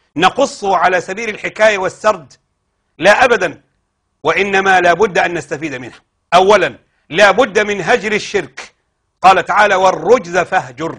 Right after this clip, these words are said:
ثانياً لا بد من هجر المعاصي، لا بد من هجر المعاصي. في الحديث المتفق على صحته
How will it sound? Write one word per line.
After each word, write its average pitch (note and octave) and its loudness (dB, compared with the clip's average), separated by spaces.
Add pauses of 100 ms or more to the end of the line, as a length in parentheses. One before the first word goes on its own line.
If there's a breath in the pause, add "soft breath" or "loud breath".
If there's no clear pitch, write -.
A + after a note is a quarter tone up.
(800)
ثانياً G#3 0 (200)
لا G3+ 4
بد G#3 -2
من G#3 -4
هجر G3+ -2
المعاصي، G3+ -2 (680)
لا A3+ 4
بد A#3 0
من G#3 -4
هجر G#3 -4
المعاصي. F3 -4
في D3 -12
الحديث G3+ -6
المتفق F#3+ -4
على E3 0
صحته F3 -4